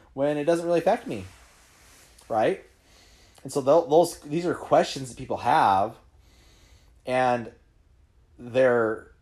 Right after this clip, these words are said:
like, not only are the questions they have,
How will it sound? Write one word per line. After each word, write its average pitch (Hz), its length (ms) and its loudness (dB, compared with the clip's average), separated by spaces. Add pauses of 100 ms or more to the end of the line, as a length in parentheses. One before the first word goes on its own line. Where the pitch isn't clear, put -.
(340)
like, 113 220 -2 (760)
not 139 200 6
only 170 120 2
are 135 60 0
the 120 60 0
questions 143 340 -2
they 160 100 -2
have, 156 360 2